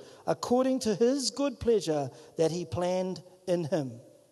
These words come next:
For the administration of the days of fulfillment, to bring everything together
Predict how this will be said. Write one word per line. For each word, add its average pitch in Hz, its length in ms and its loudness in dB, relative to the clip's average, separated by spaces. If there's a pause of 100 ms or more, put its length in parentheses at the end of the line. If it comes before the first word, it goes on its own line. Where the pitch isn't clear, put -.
(600)
For 208 140 4
the 214 100 6
administration 262 760 2
of 226 120 -2
the 196 80 4
days 254 400 4
of 269 100 0
fulfillment, 208 460 0
to 160 80 -10
bring 190 280 0
everything 285 480 0
together 214 480 2